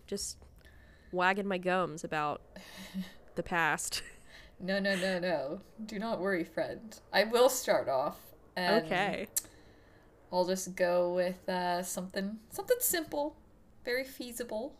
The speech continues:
Speaker 2: I want to read something every day this summer.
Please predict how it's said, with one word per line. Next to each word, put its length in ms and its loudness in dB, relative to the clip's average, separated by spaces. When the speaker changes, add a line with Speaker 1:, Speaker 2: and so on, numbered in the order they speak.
Speaker 2:
I 80 0
want 500 -2
to 180 -8
read 360 -6
something 600 -8
every 360 -8
day 440 -6
this 160 -10
summer. 420 -12